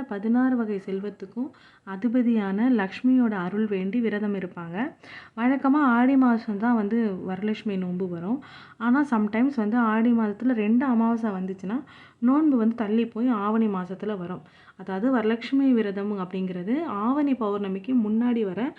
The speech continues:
வெள்ளிக்கிழமை தான் வந்து இந்த வரலட்சுமி விரதம் வரும். இது தொடர்பா பல கதைகள் இருக்கு. அவற்றுல முக்கியமா சொல்லப் போறது என்னன்னு பார்த்தீங்கன்னா, சிவபெருமானுடைய அறிவுரைப்படி உமாதேவி வந்து மகாலட்சுமி வழிபட்டு விரதம் இருக்கிறாங்க.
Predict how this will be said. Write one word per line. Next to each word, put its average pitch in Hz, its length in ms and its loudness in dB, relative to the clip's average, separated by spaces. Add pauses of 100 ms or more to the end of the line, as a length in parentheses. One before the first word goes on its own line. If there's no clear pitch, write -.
(300)
வெள்ளிக்கிழமை 226 600 2
தான் 220 240 0
வந்து 185 260 0 (320)
இந்த 202 160 -4
வரலட்சுமி 196 440 -4
விரதம் 180 340 -2
வரும். 170 280 -8 (420)
இது 254 140 2
தொடர்பா 262 460 4
பல 226 280 2
கதைகள் 226 460 2
இருக்கு. 185 380 -4 (440)
அவற்றுல 220 440 0
முக்கியமா 269 560 2
சொல்லப் 226 380 0
போறது 208 300 -4
என்னன்னு 196 260 -6
பார்த்தீங்கன்னா, 180 400 -6 (120)
சிவபெருமானுடைய 240 880 0
அறிவுரைப்படி 196 720 -4 (480)
உமாதேவி 269 580 2
வந்து 202 220 0
மகாலட்சுமி 247 680 0
வழிபட்டு 196 480 -4
விரதம் 208 340 -2
இருக்கிறாங்க. 180 420 -8